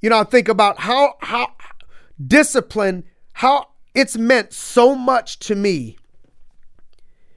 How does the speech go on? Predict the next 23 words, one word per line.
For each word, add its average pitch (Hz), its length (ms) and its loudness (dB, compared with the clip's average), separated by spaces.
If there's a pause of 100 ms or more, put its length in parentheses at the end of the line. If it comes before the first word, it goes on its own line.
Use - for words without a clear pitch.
(200)
in, 214 380 4
in 202 220 0
my 214 200 4
business. 170 520 0
And 196 140 -6 (240)
we're 220 200 6
in 214 80 0
the 208 140 -2
insurance 196 640 -2
business, 196 520 0
is 156 120 -8
one 214 180 2
of 196 80 -2
the 175 80 -2
businesses 180 680 -2 (320)
that 185 340 2 (880)
I 196 220 6
own. 185 380 0 (440)
I've 175 140 2
had 196 180 2
the 165 80 -4
pleasure 202 460 0
to 180 260 -4